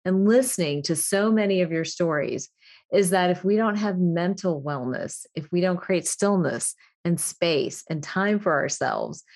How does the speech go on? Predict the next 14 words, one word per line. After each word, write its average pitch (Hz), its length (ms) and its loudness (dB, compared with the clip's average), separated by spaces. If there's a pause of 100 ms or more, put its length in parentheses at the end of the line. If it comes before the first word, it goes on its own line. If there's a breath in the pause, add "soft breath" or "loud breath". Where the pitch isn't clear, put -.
(240 soft breath)
everything, 170 720 2
all 208 280 4
the 247 80 4
knowledge 202 420 4
that 180 200 0
you 175 120 0
get 151 300 0
from 170 240 -2
me 196 320 2
or 196 100 2
from 160 300 -2
anybody 160 420 0
else 175 260 0
or 175 60 -4